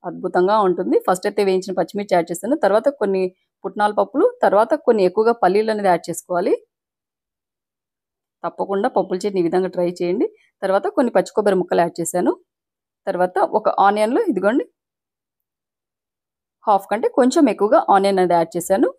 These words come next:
రెండు చట్నీలకు కలిపి ఇదే అన్నమాట. తర్వాత తగినంత సాల్ట్ యాడ్ చేస్తున్నాను.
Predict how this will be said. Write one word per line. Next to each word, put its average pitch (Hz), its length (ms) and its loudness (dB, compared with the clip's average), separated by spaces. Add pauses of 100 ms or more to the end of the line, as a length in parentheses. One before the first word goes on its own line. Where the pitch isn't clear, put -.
రెండు 254 220 2
చట్నీలకు 196 460 -2
కలిపి 208 220 -2
ఇదే 175 160 0
అన్నమాట. - 240 -6 (400)
తర్వాత 190 260 0
తగినంత 196 320 0
సాల్ట్ 180 360 0
యాడ్ 165 160 0
చేస్తున్నాను. 175 460 -2